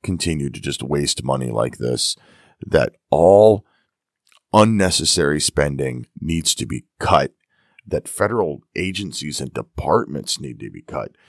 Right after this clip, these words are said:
that our entire federal government needs to shrink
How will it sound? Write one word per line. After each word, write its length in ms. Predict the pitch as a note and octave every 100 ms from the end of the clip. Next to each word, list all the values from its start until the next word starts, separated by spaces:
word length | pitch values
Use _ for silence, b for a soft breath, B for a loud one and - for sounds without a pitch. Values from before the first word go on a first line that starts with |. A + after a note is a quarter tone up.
| b b
that 220 | - F2 -
our 180 | F#2
entire 720 | D#2 E2+ E2 F2 F#2 A2+ B2 G#2
federal 520 | - - G#2 G2+ F#2+
government 480 | E2 D#2 D2+ D2 -
needs 280 | D#2 -
to 160 | - -
shrink 760 | - - - F2 F2 C#2 -